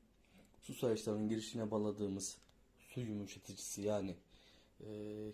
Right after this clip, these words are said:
kireç artıcısı olarak adlandırdığımız, e, tüpün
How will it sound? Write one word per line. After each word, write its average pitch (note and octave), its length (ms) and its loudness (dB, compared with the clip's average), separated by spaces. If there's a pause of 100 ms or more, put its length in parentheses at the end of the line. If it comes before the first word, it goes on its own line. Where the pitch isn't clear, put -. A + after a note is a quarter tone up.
kireç A2+ 560 0
artıcısı G#2+ 480 -4
olarak G2+ 240 0
adlandırdığımız, G#2 840 0 (400)
e, G#2+ 240 -8 (260)
tüpün C3 400 -2